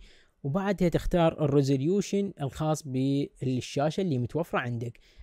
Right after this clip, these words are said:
حسب الشاشة اللي عندك أنت تريدها، آه، حسب، آه، قياس الشاشة اللي موجودة عندك.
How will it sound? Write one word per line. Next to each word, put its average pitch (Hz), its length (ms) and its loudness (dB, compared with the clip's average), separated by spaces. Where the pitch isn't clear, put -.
حسب 202 280 2
الشاشة 151 460 2
اللي 120 300 0
عندك 170 340 0
أنت 175 220 -2
تريدها، 156 600 0
آه، 120 220 -2
حسب، 160 340 0
آه، 123 340 -2
قياس 156 320 4
الشاشة 147 500 0
اللي 143 180 2
موجودة 120 360 0
عندك. 135 300 -6